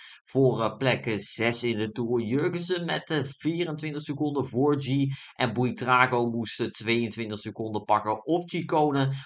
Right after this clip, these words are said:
om de nummer tien in het algemeen klassement te worden. Aan het begin van deze tijdrit zag je echt wel een aantal renners die, eh, wisselden van normale fiets naar tijdritfiets of, eh, andersom.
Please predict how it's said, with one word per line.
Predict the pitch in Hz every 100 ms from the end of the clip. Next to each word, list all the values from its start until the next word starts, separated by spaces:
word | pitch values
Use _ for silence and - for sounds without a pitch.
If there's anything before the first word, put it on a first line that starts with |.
| -
om | 135 131
de | 113
nummer | 110 101 92 101
tien | - 123 107 104
in | 113 104
het | 95
algemeen | 104 101 98 90
klassement | 104 95 - - 87 -
te | -
worden. | - - - - -
Aan | 165 180
het |
begin | 160 170 196 208
van | 202 185
deze | 185 190 175
tijdrit | 175 165 180 175 175
zag | 175 185 180
je | -
echt | - 202 202
wel | 175 165
een | -
aantal | 170 170 170 151
renners | 147 147 135 135 - -
die, | - 131 156 143
eh, | 120
wisselden | 107 139 139 151 135 135
van | 131
normale | 123 117 123 131 123
fiets | 120 131 -
naar | 113 -
tijdritfiets | 143 143 139 135 131 139 135 -
of, | 117 107
eh, | 120 95
andersom. | 117 113 101 110 120